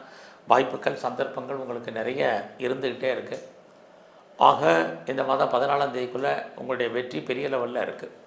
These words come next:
என்ன மாதிரியான வெற்றி அப்படின்னு சொன்னா, நீங்க ஏதாவது எக்ஸாமினேஷன் எழுதியிருக்கீங்க அப்படின்னா, ரிசல்ட் வருது இந்த மாதம் பதினாலாம் தேதிக்குள்ள வந்தா ரிட்டர்ன் எழு-, எழுதியிருந்தீங்கன்னா பாஸ் பண்ணுவீங்க. ரிட்டர்ன் எக்ஸாம் எழுதியிருந்தாலும் நீங்க பாஸ் பண்றதுக்கான வாய்ப்பு நிறையா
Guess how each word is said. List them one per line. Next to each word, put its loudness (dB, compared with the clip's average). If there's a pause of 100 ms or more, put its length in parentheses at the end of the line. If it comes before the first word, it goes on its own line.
(1000)
என்ன 4
மாதிரியான 8
வெற்றி 4
அப்படின்னு 2
சொன்னா, 0
நீங்க -2
ஏதாவது 4
எக்ஸாமினேஷன் 0
எழுதியிருக்கீங்க -4
அப்படின்னா, -4 (920)
ரிசல்ட் 2
வருது 4
இந்த -2
மாதம் 2
பதினாலாம் 0
தேதிக்குள்ள -2
வந்தா -2
ரிட்டர்ன் -2 (120)
எழு-, 0
எழுதியிருந்தீங்கன்னா -4 (560)
பாஸ் 6
பண்ணுவீங்க. 2
ரிட்டர்ன் 2
எக்ஸாம் 2
எழுதியிருந்தாலும் 0
நீங்க -4 (120)
பாஸ் 0
பண்றதுக்கான -2
வாய்ப்பு -2 (800)
நிறையா 2